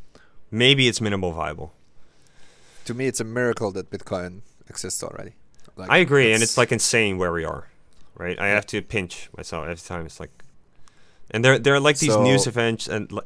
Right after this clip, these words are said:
Speaker 1: news events. I think, still think, like, the, the, the Bukele thing. It's just a stupid, fringe little country, whatever. But it's like, well, it's, at least it, it happened, right? I think
Speaker 2: Oh,
Speaker 1: it's
Speaker 2: I, I,
Speaker 1: fascinating.
Speaker 2: uh,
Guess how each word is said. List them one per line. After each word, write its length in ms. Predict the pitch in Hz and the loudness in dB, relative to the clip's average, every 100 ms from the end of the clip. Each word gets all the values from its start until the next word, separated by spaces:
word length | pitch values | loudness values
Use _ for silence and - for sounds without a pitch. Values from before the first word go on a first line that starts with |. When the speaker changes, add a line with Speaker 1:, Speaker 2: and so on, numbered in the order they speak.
| 107 | -6
Speaker 1:
news 260 | 104 117 | -4 -4
events. 280 | 101 98 95 | -2 -4 -2
I 80 | 135 | -4
think, 260 | 135 196 214 | 0 0 0
still 220 | - 208 | 2 2
think, 220 | - 160 | 2 -2
like, 160 | 139 135 | -4 0
the, 280 | 113 107 | 0 2
the, 280 | 101 110 101 | 0 -2 -4
the 180 | - 101 | -4 -6
Bukele 540 | 98 98 - 113 120 120 | -6 -8 0 2 2 0
thing. 300 | 131 131 143 - - - - - - - - - - - - - | -2 -4 -6 -16 -20 -20 -20 -20 -20 -20 -20 -20 -20 -20 -10 0
It's 160 | 143 | 2
just 200 | - 214 | 2 2
a 80 | 175 | 2
stupid, 680 | 135 - - - 175 143 120 | 0 -2 -2 2 4 4 0
fringe 540 | - - 139 127 117 | -6 -2 0 0 0
little 220 | 123 123 113 | -2 -2 -2
country, 480 | 117 113 110 98 - | -4 -4 -4 -4 -6
whatever. 320 | 104 107 - | -2 -2 -2
But 120 | 104 | -6
it's 180 | 101 - | -6 -6
like, 160 | 104 - _ - - | -6 -6 _ -20 -14
well, 180 | 98 92 | -8 -8
it's, 280 | - - - - - - | -8 -14 -18 -20 -20 -18
at 140 | 87 | -16
least 300 | - 113 - | -10 -10 -8
it, 100 | 58 - | -12 -10
it 100 | 87 | -10
happened, 420 | 82 98 - 104 - - | -8 -8 -8 -16 -14 -14
right? 180 | 87 - - - - - - - - - - - _ _ - - | -14 -14 -18 -20 -20 -20 -20 -20 -20 -20 -20 -20 _ _ -20 -8
I 100 | 104 | -2
think 80 | 113 | -2
Speaker 2:
Oh, 20 | |
Speaker 1:
it's 100 | 85 | -2
Speaker 2:
I, 100 | 78 | -4
I, 40 | 92 | -4
Speaker 1:
fascinating. 360 | 90 107 85 | -2 -2 -2
Speaker 2:
uh, 60 | 85 | -6